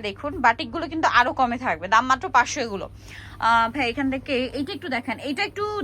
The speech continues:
দেখানোর আগে একটা জিনিস বলে দিই, এটা কিন্তু, হ্যাঁ, এটা কিন্তু বাটিক প্রিন্টের, but বাটিক না, এটা সুতি, হ্যাঁ? সুতি যেগুলো নিবেন দাম পাঁচশো,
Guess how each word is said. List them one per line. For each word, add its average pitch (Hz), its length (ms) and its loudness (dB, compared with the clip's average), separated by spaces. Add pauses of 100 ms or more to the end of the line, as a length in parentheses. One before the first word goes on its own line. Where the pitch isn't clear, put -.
দেখানোর 339 360 4
আগে 339 140 -2
একটা 349 180 -8
জিনিস 320 160 -2 (120)
বলে 262 220 2
দিই, 247 200 -8
এটা 240 140 -2 (100)
কিন্তু, 339 240 -6 (120)
হ্যাঁ, 240 160 -2 (300)
এটা 254 140 -6
কিন্তু 370 140 -4 (100)
বাটিক 294 240 2 (100)
প্রিন্টের, 349 400 0
but 220 200 4
বাটিক 294 300 2
না, 202 120 -4
এটা 269 180 -6
সুতি, 277 240 -4 (100)
হ্যাঁ? 440 160 -2 (440)
সুতি 415 240 4 (120)
যেগুলো 427 340 2
নিবেন 440 280 -2
দাম 285 120 6 (100)
পাঁচশো, 269 260 4